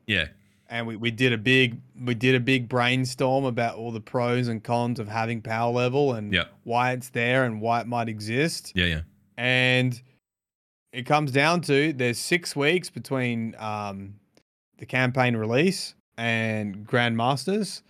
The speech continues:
Speaker 1: Yep.
Speaker 2: And, uh, that keeps people
Speaker 1: Chasing through,
Speaker 2: logging
Speaker 1: keeps
Speaker 2: in.
Speaker 1: the population up, jumping into play three games of
Speaker 2: Yep.
Speaker 1: Crucible, do your strikes, play Gambit, all that sort of shit.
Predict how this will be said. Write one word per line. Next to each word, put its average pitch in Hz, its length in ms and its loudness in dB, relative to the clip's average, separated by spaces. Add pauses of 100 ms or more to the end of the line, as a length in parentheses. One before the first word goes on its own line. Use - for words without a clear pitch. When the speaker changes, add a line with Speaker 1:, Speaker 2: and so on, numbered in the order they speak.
Speaker 1:
Yep. 85 220 -2 (180)
Speaker 2:
And, 117 420 -2
uh, 113 500 4 (320)
that 117 200 -2
keeps 127 260 -2
people 127 600 2 (720)
Speaker 1:
Chasing 92 440 -2 (240)
through, - 240 -4
Speaker 2:
logging 135 280 4
Speaker 1:
keeps 151 100 6
Speaker 2:
in. 170 120 4
Speaker 1:
the 185 60 0
population 92 520 -2
up, 90 180 -4 (140)
jumping 90 340 -2
into 85 340 -4 (200)
play 87 260 -4
three 85 220 -6
games 87 240 -4
of 151 60 0
Speaker 2:
Yep. 170 80 2
Speaker 1:
Crucible, 87 360 -4
do 85 140 -4
your 85 120 -4
strikes, 87 400 -6
play 90 220 -4
Gambit, 82 560 -4
all 85 80 -6
that 78 160 -6
sort - 140 -10
of 71 80 -12
shit. - 240 -10